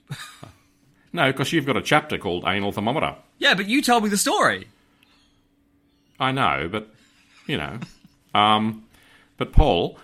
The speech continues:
Speaker 1: Yeah.
Speaker 2: it's a big, it's a mother of a, I don't know why mothers always get the blame when talk, when people talk about big things. But it's a, it's, it's a monster. And it hangs, and every now and again, I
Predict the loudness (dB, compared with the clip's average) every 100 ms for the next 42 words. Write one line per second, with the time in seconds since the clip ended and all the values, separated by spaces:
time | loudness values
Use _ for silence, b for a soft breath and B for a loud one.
0 | B -10 -10 -12 _ _ _ _ _ -6
1 | -2 0 2 0 -2 -4 -2 2 2 4
2 | 2 0 -6 -8 -20 _ _ _ _ _
3 | -6 -6 -4 -4 -2 -2 -2 -2 -2 -4
4 | -6 -8 -4 -2 -2 -4 -12 _ -20 -20
5 | -20 -20 -18 -14 -10 -10 -10 -12 -16 -12
6 | -14 -12 -10 -10 -4 -4 -4 -6 -6 -10
7 | -18 -20 _ _ _ _ _ _ _ -20
8 | -6 -6 -4 -6 -6 -10 -10 -8 -6 -4
9 | -6 -8 -10 B B B B _ _ 0
10 | 2 2 0 -2 -2 0 2 2 -2 -4
11 | -6 -4 -4 -2 -2 0 0 0 0 -2
12 | -6 -8 -14 _ _ -4 0 0 0